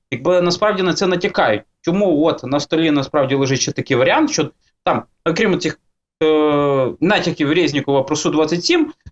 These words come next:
е, потім ще нам поставити для початку словацький Міг двадцять дев'ять, тому що,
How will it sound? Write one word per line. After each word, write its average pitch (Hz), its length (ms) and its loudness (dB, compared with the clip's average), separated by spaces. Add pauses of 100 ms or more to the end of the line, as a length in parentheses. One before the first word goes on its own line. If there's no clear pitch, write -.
(120)
е, 160 100 2
потім 269 300 0
ще 214 120 -2
нам 190 160 0
поставити 226 460 0
для 175 120 2
початку 175 380 -4
словацький 185 520 0
Міг 180 180 0
двадцять 160 360 0
дев'ять, 117 400 0
тому 160 200 0
що, 127 240 0